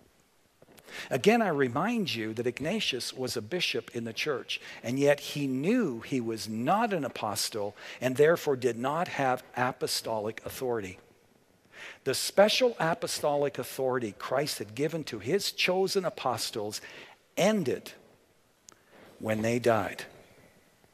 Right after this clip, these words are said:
Tertullian of North Africa wrote these words around two hundred A D. "We Christians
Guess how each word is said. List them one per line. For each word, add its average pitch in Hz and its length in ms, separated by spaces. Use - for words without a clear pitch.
Tertullian 151 580
of 117 140
North 139 240
Africa 139 600
wrote 139 340
these 156 280
words 110 320
around 113 320
two 170 200
hundred 135 260
A 120 160
D. 107 320
"We 151 220
Christians 131 960